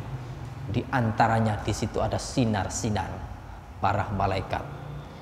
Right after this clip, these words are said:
Di situ gemerlapan. Ya,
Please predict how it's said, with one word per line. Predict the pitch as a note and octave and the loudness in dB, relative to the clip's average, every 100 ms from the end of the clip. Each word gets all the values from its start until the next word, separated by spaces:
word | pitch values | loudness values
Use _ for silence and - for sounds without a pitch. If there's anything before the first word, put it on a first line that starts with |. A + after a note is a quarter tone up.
| - - - | -12 -10 0
Di | A2+ | 2
situ | - B2+ C3+ - | 4 6 6 8
gemerlapan. | B2+ B2+ A#2+ B2 C#3 - A#2+ A2+ F#2+ E2+ F2 - - - - - - | 8 10 10 10 8 8 6 8 4 0 -4 -8 -10 -10 -8 -8 -6
Ya, | - - | -6 -4